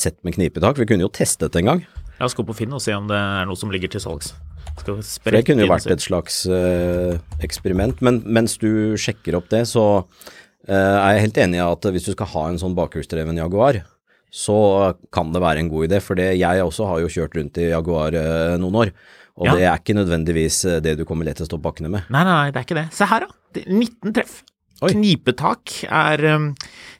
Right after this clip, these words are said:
Speaker 2: helt riktig. To stykk knipetak til bil. Er det noen i Skien som selger? Hundre og femti kroner. Det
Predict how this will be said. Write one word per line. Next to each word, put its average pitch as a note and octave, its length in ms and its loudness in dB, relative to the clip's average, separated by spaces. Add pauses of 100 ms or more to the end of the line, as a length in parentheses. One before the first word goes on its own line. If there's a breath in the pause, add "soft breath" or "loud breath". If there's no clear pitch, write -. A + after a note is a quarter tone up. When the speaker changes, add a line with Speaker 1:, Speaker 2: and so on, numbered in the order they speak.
Speaker 2:
helt A#2 240 4
riktig. C3+ 320 2 (600)
To C#4+ 120 -6
stykk - 380 -2
knipetak - 680 0
til C3 240 -2
bil. G#2+ 440 -4
Er - 240 -16
det - 20 -16
noen C2+ 240 -10
i D#2+ 180 -4 (600 loud breath)
Skien G2+ 400 0
som A#2 100 -2
selger? A2 300 -2
Hundre F3 260 2
og F3 60 4
femti B2+ 320 -4
kroner. F#2 260 -6
Det - 100 -8